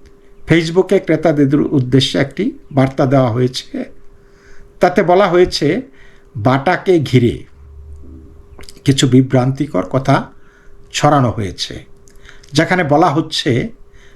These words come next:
প্রতিষ্ঠানটি ইসরায়েলি মালিকানাধীন বা ইসরায়েল প্যালেস্টাইন সংঘর্ষে রাজনৈতিকভাবে জড়িত। বাটা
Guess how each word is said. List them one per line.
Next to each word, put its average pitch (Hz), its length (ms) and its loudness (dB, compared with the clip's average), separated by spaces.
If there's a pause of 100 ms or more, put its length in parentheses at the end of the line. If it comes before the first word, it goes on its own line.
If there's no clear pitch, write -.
(200)
প্রতিষ্ঠানটি 147 840 0
ইসরায়েলি 135 680 2
মালিকানাধীন 123 840 0 (500)
বা - 180 2
ইসরায়েল 151 720 2 (560)
প্যালেস্টাইন 160 600 2
সংঘর্ষে 127 640 0
রাজনৈতিকভাবে 139 880 0
জড়িত। - 420 -2 (1120)
বাটা 156 600 2